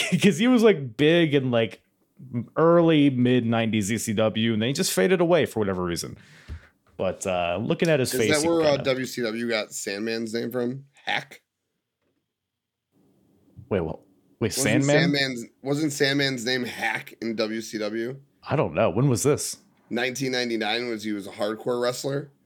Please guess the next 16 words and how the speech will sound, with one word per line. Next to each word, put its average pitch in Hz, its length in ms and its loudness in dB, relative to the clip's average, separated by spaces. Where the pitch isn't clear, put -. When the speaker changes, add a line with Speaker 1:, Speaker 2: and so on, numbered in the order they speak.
Speaker 2:
And 110 80 -6
he 110 60 0
was 110 100 2
Speaker 1:
I 117 100 4
Speaker 2:
in 147 60 2
the - 60 -2
Speaker 1:
did 160 100 4
not 139 260 4
Speaker 2:
hardcore 139 40 0
Speaker 1:
know 151 160 4
Sandman 131 540 0
was 113 140 0
in 101 80 0
W 107 200 0
C 101 140 -4
W. 101 360 -4